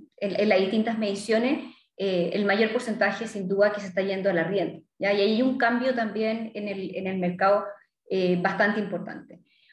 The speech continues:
Otro es el retraso en, en la edad de compra, o sea, si es que, si es que uno ha-, hace un gráfico en el cual, eh, analiza la, las curvas de propiedad, em, según la edad del, del, del jefe de hogar,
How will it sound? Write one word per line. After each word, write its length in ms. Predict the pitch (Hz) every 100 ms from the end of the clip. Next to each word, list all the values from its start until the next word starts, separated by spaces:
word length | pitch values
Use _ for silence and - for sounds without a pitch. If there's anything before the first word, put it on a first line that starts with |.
| _
Otro 360 | - 285 285 339
es 120 | 262
el 100 | 233
retraso 640 | 220 208 208 208 226 233 226
en, 260 | 202 185
en 80 | 190
la 100 | 185
edad 160 | 180 180
de 120 | 170
compra, 580 | 277 294 285 220 220 220
o 20 |
sea, 120 | - 202
si 100 | 214
es 60 |
que, 200 | - 214
si 120 | - 220
es 80 |
que 80 | 220
uno 320 | 226 226 233 - - _
ha-, 200 | - 214
hace 220 | - 214 247
un 80 |
gráfico 520 | 220 226 233 247 254 254
en 60 |
el 160 | 233 -
cual, 340 | 220 220 220 -
eh, 300 | 202 185 -
analiza 460 | 190 190 196 214 214
la, 180 | 190
las 220 | 175 185 -
curvas 280 | 226 226
de 100 | 220
propiedad, 600 | 208 190 185 196 214 262 320 - - _
em, 680 | - 202 190 190 180 180 175
según 340 | - 208 240
la 100 | 240
edad 320 | 214 214 247 254
del, 360 | 226 220 202
del, 520 | 214 196 190 185 180 185
del 480 | 196 190 175 165 175
jefe 300 | 240 233 254
de 60 | 214
hogar, 420 | 196 294 254